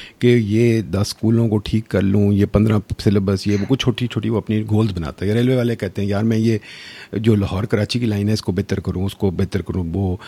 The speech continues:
अपना फैलाव जो सा उसको ठीक करूँ, अपनी track को maintain करूँ", you know, ये चीज़ें वो goals लेके आते हैं, उसके पैसे मांगते हैं, फिर वो आपस में समझौते करके finance ministry के साथ वो अपने गोल्स और बजट डिटरमाइन करते हैं, ठीक है।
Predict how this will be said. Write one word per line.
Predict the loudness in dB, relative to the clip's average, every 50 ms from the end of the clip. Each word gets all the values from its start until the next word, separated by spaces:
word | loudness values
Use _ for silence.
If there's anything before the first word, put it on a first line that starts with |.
| -18 -20 -12 -6 -6
अपना | -4 0 0 0
फैलाव | 0 0 0 0 0 2 2 2
जो | 2 2 2
सा | 2 2 0
उसको | 0 2 0 -2
ठीक | -2 0 -2 -2 -2 -4
करूँ, | -6 -8 -6 -6 -4 -6
अपनी | -6 -6 -6 -6 -6
track | -2 -2 -2 -2 -2 -4
को | -6
maintain | -4 -4 -4 -6 -6 -6 -6 -6
करूँ", | -8 -8 -8 -8 -6
you | -6
know, | -4 -4 -2
ये | -2 -2 -2
चीज़ें | -2 -2 -2 -2 0
वो | 0 0 0 -2
goals | -2 -4 0 2 4 4 4 2 2
लेके | 0 -2 -2 0 0 -2
आते | -2 -2 -4 _ -4 -4
हैं, | -2 -4 -6 -8 -10 -20 -20 -12 _
उसके | -10 -4 -2 -2
पैसे | 0 0 -2 0 0 0
मांगते | 0 0 -2 -4 -4 -4 -4
हैं, | -4 -4 -6 -8 -10 -16 -20 -20 -20 -20 -20 -16 _ 0
फिर | 0 2
वो | 4 2 2 0 -2 -6
आपस | -8 -6 -4 -6 -6 -4
में | -4 -6
समझौते | -4 -4 -6 -4 -4 -4 -4 -4 -4
करके | -4 -4 -6 -4 -2 -4
finance | -2 0 0 0 0 0 -2 -2
ministry | -4 -4 -2 -6 -6
के | -6 -6
साथ | -8 -6 -4 -4 -4 -4 -4 -6 -10
वो | -10 -8 -6 -6 -6 -8 -10 _ _
अपने | -16 -8 -4 -4 -4
गोल्स | -4 -4 -4 -4 -2 -4 -6 -6
और | -8 -10
बजट | -8 -8 -8 -6 -6 -10 -10 -10 -16 -18 _ _ _ _ _ _ _
डिटरमाइन | 2 4 4 4 2 0 -2
करते | -4 -6 -8 -8 -8 -8
हैं, | -8 -10 -12 _ -4
ठीक | -4 -2 -2
है। | -4